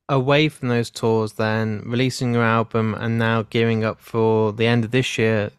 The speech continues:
going out on your own and doing the U K tour of your band, how,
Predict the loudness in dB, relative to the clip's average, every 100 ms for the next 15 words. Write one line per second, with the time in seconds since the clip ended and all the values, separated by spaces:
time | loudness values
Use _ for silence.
0 | _ -2 0 2 0 0 -2 0 2 2
1 | 2 0 0 0 0 -2 -8 -20 -20 -20
2 | -20 -20 _ 0 2 2 0 0 0 0
3 | 0 2 2 2 0 0 0